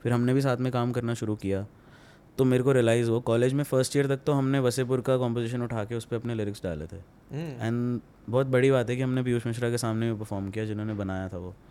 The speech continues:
Speaker 2: नाइस।
Speaker 1: उनके कुछ-कुछ गाने उनके थे उसमें, तो हमने एनएसडी में उनके सामने परफॉर्म किया, तो मुझे बड़ा अच्छा लगा कि यार, फक, ये हमारा प्ले देख रहे हैं बैठ के।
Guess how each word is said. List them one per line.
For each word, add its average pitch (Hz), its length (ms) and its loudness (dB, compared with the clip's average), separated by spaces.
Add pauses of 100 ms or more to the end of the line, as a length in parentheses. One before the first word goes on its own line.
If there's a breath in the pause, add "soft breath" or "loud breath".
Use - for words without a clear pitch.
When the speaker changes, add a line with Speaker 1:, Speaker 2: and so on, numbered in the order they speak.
(180)
Speaker 2:
नाइस। 120 200 -16 (320)
Speaker 1:
उनके 117 240 0
कुछ-कुछ 135 360 -2
गाने 131 200 2
उनके 127 260 0
थे 123 80 0
उसमें, 110 280 -4
तो 120 200 -4 (540)
हमने 113 260 0
एनएसडी 120 320 0
में 117 100 0
उनके 113 200 -4
सामने 113 240 -4
परफॉर्म 104 360 -6
किया, 104 140 -6
तो 123 60 -8
मुझे 139 140 -4
बड़ा 147 180 -2
अच्छा 135 220 -6
लगा 95 220 -4
कि 104 100 -8
यार, 117 80 -4
फक, 117 260 -6
ये 120 40 -2
हमारा 110 200 0
प्ले 101 220 -2
देख 98 160 -6
रहे 98 60 -6
हैं 95 100 -4
बैठ 90 160 -8
के। 95 140 -12